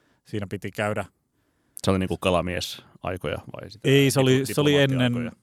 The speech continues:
Speaker 1: joo, kyllä se oli, niinku, tavallaan se oli sen Emma, Emma Gaalan
Speaker 2: Niin,
Speaker 1: aikoihin.
Speaker 2: joo.
Speaker 1: Niin s-, sil-, sitten piti tota käydä semmonen noin puolen tunnin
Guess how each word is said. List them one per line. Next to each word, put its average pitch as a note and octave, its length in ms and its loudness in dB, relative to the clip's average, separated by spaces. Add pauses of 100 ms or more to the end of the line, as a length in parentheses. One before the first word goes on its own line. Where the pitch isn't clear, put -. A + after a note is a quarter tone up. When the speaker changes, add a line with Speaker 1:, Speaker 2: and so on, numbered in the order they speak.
(120)
Speaker 1:
joo, A#2+ 460 4
kyllä G#2+ 140 -4
se A2+ 60 -4
oli, A#2 120 -2
niinku, A2+ 160 -4
tavallaan A2 300 -2
se - 100 -6
oli A2 120 -4
sen B2 160 -4
Emma, A2 400 -2 (160)
Emma A2+ 280 -6
Gaalan G2+ 400 -6
Speaker 2:
Niin, A2 120 -12 (160)
Speaker 1:
aikoihin. G#2 540 -4
Speaker 2:
joo. A2+ 160 -16 (1700)
Speaker 1:
Niin G2+ 440 -6 (420)
s-, - 600 -18 (220)
sil-, G#2+ 520 -10
sitten B2 440 -6
piti D3 200 -4
tota B2+ 480 -6 (600)
käydä A#2 240 2
semmonen G#2+ 440 -4 (220)
noin A2 200 0
puolen G#2 260 0
tunnin G#2 320 -6